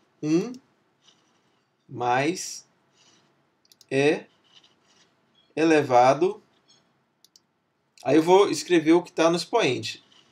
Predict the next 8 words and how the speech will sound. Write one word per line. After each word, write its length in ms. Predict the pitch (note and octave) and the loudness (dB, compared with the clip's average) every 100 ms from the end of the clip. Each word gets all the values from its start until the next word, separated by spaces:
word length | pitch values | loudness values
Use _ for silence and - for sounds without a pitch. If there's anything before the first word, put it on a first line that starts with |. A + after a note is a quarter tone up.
| - | -10
menos 680 | C3+ C#3 D#3 F3+ A3 - - _ _ _ _ _ _ _ _ _ _ _ - | -4 -2 0 -2 -6 -14 -20 _ _ _ _ _ _ _ _ _ _ _ -2
a, 460 | B2 B2 C#3 C4+ - _ _ _ _ _ _ _ _ | 4 6 6 2 -12 _ _ _ _ _ _ _ _
aí 200 | D3 E3+ | 0 0
tá 120 | E3+ | 0
implícita 580 | G3 F3 E3+ E3 - D3 | -2 0 -2 -2 -2 0
uma 200 | D3 C#3+ | 0 -2
multiplicação, 800 | C#3 C#3+ - C#3 C3+ - D#3 G3+ | -4 -6 -8 -6 -6 -2 -2 -2
né? 180 | F3 | -6